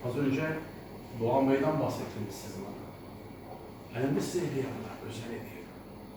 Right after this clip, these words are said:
Ne istiyorsunuz benden? Doğan Bey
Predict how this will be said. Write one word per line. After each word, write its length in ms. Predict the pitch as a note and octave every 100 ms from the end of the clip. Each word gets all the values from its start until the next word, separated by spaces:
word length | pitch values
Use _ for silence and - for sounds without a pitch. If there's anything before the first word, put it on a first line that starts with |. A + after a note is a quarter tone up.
| - - - - - - -
Ne 80 | G3+ A#3
istiyorsunuz 640 | C4+ - - G3 - E3 C3+ B2+
benden? 320 | B2 B2+ F#3 - - - - - - - - - - D#3+
Doğan 380 | A3 G#3 D#3+
Bey 80 | C3